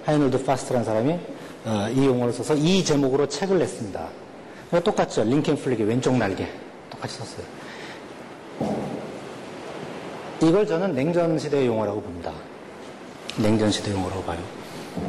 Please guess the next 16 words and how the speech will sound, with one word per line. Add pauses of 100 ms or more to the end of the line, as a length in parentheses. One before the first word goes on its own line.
(1400)
그, (1120)
제가 (440)
이제 (180)
장로의
신학대학교
신학대학원을 (440)
다니기
시작한
때가
팔십삼
년입니다.
그러니까
거의
지금
이십팔
년,